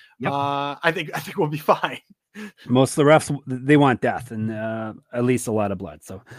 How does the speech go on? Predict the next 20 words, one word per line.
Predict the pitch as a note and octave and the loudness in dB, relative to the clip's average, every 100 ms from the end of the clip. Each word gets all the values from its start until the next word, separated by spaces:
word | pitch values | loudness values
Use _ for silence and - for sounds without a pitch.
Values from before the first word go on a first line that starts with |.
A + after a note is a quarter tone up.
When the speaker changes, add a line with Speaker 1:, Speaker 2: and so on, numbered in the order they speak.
| - | -20
Speaker 2:
Yeah. | A2 | -4
Speaker 1:
all | C3+ | 0
right. | A2 - B2+ | 0 -2 2
Um, | C3+ C#3 C3+ C3+ C3 _ _ _ _ | 4 6 4 0 -2 _ _ _ _
that | C#3+ F#3+ A3+ | -2 -2 0
is | F#3+ | -4
the | G#3+ G3 | -2 -2
show. | A3 A#3+ C#3+ | 2 2 2
Hopefully | D#3+ - G3 | -2 -6 -6
you | F#3 | -4
enjoyed | F#3 C3+ D3+ G3 | -4 -2 0 2
it. | G#3+ - - _ _ _ _ | 0 -4 -20 _ _ _ _
Um, | - B2 B2 B2+ B2 B2 | -8 -4 -4 -4 -4 -6
we're | C3 | -6
gonna | B2 B2 | -6 -4
be | |
back | A#2+ A#2 | -4 -4
Sunday | - A#2+ A#2 A2+ | -6 -4 -4 -6
to | - G2 | -8 -6
recap | G#2+ - G#2+ | -6 -6 -8